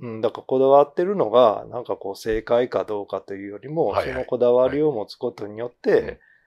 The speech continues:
Speaker 1: やっと作家としての
Speaker 2: はい。
Speaker 1: 作品が生まれるわけだから。
Speaker 2: はい。行為が進んでいきますね。
Speaker 1: そうそうそう。
Speaker 2: はい。
Speaker 1: うん。だからそれはやっぱり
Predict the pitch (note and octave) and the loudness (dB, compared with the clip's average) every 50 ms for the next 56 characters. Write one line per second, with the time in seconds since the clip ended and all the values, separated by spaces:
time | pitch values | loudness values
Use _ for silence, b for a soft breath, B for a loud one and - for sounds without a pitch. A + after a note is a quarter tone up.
0 | b b b _ _ _ _ _ - - B2 B2 B2 - - - G2+ - - G2 | b b b _ _ _ _ _ -4 2 2 2 2 0 -6 -6 -6 -6 -6 -10
1 | F#2 - - G#2 F#2+ - G2+ F#2+ - - - F#2 F2+ F2+ F2+ F2+ E2 E2 D#2 - | -10 -8 -6 -8 -8 -6 -8 -12 -12 -12 -12 -12 -10 -10 -12 -10 -10 -10 -12 -10
2 | - G#2+ G2+ - - - - - A#2 G#2+ G#2+ A#2 - - A#2+ A2+ A2 A2 G#2+ G2+ | -8 -8 -6 -4 -4 -4 -4 -4 -4 -4 -6 -6 -8 -10 -12 -10 -8 -8 -8 -8
3 | G2+ G2+ G2+ G2+ - - G2 G#2 G2 F2 F#2+ F#2+ - - C#3+ B2+ G#2+ G#2 G#2+ G#2+ | -10 -14 -16 -18 -12 -12 -8 -6 -6 -4 -4 -4 0 2 4 4 4 4 4 4
4 | F2+ E2 D#2 D2 D2 C#2+ - - - - - - _ _ - - G#2+ G2 - G2 | 2 2 2 -2 -6 -8 -12 -16 -20 -20 -20 -20 _ _ -14 -12 -10 -8 -8 -8
5 | F2+ E2+ E2+ D#2 D#2 - A#2+ - - B2 D3+ C#3+ - G#2 - - - E2+ - D#2+ | -8 -6 -8 -8 -6 -2 -2 -2 0 -2 -4 -4 -4 -6 -8 -10 -8 -6 -6 -6
6 | - - _ _ A#2+ A2 G#2+ G#2+ A2 B2 C#3 C#3 B2 A#2+ - G3 F#3+ F#3 F#3 F#3 | -6 -10 _ _ -18 -18 -16 -16 -8 -4 0 2 2 2 2 2 0 2 2 2
7 | F3+ F3 D#3+ A#2+ A#2 - - G2+ F#2+ F#2 - | 2 2 2 0 -2 -2 -4 -4 -4 -4 -16